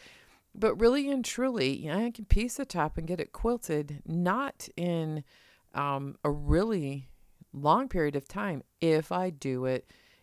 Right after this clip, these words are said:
in fifteen minute increments most days of the week. And I really do. I, I'm finding that scheduling my social media like that, I've turned off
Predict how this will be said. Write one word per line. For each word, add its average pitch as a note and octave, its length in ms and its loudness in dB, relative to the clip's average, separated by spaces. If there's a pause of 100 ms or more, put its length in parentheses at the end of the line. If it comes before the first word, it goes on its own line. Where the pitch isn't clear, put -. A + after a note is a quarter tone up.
(100)
in B2+ 120 -2
fifteen D#3+ 640 -6
minute E3 340 -4
increments C3 720 -4 (360)
most D#3+ 560 0
days B2 400 2
of C#3 160 -12
the D#3 100 -4
week. F3 360 -4
And D#3+ 140 -6
I E3 40 -2
really E3 360 -2
do. D3 400 -2 (500)
I, G3 340 0 (220)
I'm F#3+ 140 0
finding A#3+ 340 -2
that A#3 120 -4
scheduling G3+ 600 -4
my F3 340 -4
social F3+ 360 -6
media G#3+ 340 -2
like A3 260 -4
that, G#3 240 -2
I've - 180 -6
turned D#3+ 320 -2
off C3+ 200 -2